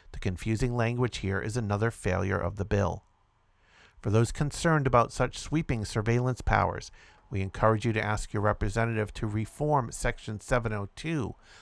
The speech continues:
of the Foreign Intelligence Surveillance Act. Under Section seven oh two,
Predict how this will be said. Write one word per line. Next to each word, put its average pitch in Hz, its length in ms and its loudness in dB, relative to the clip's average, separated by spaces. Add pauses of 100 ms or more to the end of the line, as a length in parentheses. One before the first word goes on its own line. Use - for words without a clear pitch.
(140)
of 98 120 -2
the 107 80 0
Foreign 117 320 2
Intelligence 107 680 0
Surveillance 117 540 2
Act. - 400 0 (600)
Under 120 320 4
Section 113 420 0
seven 107 300 2
oh 104 100 2
two, 110 340 0